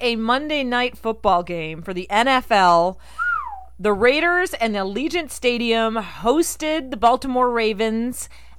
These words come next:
And what a game, first of all. It was edge of your seat, overtime. The Raiders won. But what a night when it comes to the stadium, because it was the first Monday night football game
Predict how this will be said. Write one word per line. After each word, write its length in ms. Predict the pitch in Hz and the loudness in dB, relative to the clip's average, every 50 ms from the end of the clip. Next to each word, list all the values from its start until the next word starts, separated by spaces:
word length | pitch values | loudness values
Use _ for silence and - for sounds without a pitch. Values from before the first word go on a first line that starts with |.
| - - | -10 -6
And 580 | 240 240 233 226 226 226 226 220 220 220 220 - - | -4 -2 -2 0 -2 -2 -2 -4 -6 -8 -8 -10 -10
what 420 | - 240 226 220 247 269 339 403 - - | -10 -10 -8 -2 2 4 4 4 4 2
a 80 | 277 247 | -4 -2
game, 500 | 202 254 240 226 214 196 190 180 180 175 | 2 2 2 2 2 0 -2 -6 -8 -8
first 300 | - 196 208 190 - - | -6 -6 -6 -4 -6 -8
of 100 | 185 170 | -6 -4
all. 380 | 156 135 135 139 151 175 - - | -2 -2 -2 -4 -4 -6 -6 -4
It 180 | 226 226 226 233 | -2 -2 -2 2
was 580 | 226 220 214 214 202 190 180 - - - - - - - | 2 2 2 2 0 -2 -6 -10 -12 -12 -14 -12 -2 2
edge 180 | 240 269 262 320 | 4 4 4 4
of 100 | 339 294 | 0 0
your 140 | 294 285 | 0 -2
seat, 420 | - - - 220 240 240 233 202 - - - - | -2 -4 -8 -6 -6 -6 -6 -8 -10 -8 0 6
overtime. 840 | 254 262 277 247 262 262 240 - 262 240 226 226 226 220 220 220 208 | 6 6 6 6 4 2 2 2 4 4 6 6 6 4 2 2 0
The 80 | 202 | -2
Raiders 520 | 196 170 202 240 262 277 269 269 269 214 214 | 0 2 2 2 2 4 2 0 0 -2 -2
won. 600 | 214 214 202 196 196 185 180 185 190 202 214 214 - - - - - - - - - - - | -2 0 2 4 4 4 4 2 -2 -4 -6 -8 -10 -18 -20 -20 -20 -20 -20 -20 -8 0 4
But 200 | 311 285 - - | 4 4 4 2
what 420 | 220 214 240 294 359 415 - - - - - - | 0 2 4 6 6 4 4 0 -4 -14 -6 -2
a 80 | - 277 | -2 0
night 560 | 240 240 247 254 254 262 262 196 - - - - - - - - - - - - - | 0 2 2 2 2 2 0 -4 -10 -18 -20 -20 -20 -20 -20 -20 -20 -20 -20 -14 -6
when 160 | - 240 247 | -2 -2 -2
it 80 | 226 - | -2 -4
comes 240 | - - 277 - | -6 -6 -6 -6
to 100 | - 294 | -4 -6
the 100 | 240 190 | -6 -6
stadium, 720 | 180 - - - 240 220 220 196 190 170 151 135 139 - - | -6 -8 -4 -2 -2 0 0 -2 -4 -6 -8 -10 -12 -14 -12
because 500 | - 220 - - 226 240 220 208 - - - | -12 -10 -6 0 2 2 2 0 -2 -6 -6
it 140 | 220 247 - | -4 -4 -4
was 140 | 233 202 - | -4 -6 -4
the 120 | - 233 | -4 -4
first 480 | 220 - - 311 370 427 415 - - - | -4 -2 -2 0 0 0 -2 -6 -10 -6
Monday 360 | 208 214 220 233 233 240 233 226 | -2 -2 0 0 2 0 0 0
night 200 | 226 220 175 - | 0 -4 -4 -4
football 440 | - 233 226 226 - 220 196 190 196 | -2 -2 -2 0 2 4 4 4 2
game 560 | 170 - 190 185 180 180 175 175 180 180 175 | 0 -4 -4 -4 -4 -6 -6 -8 -8 -10 -12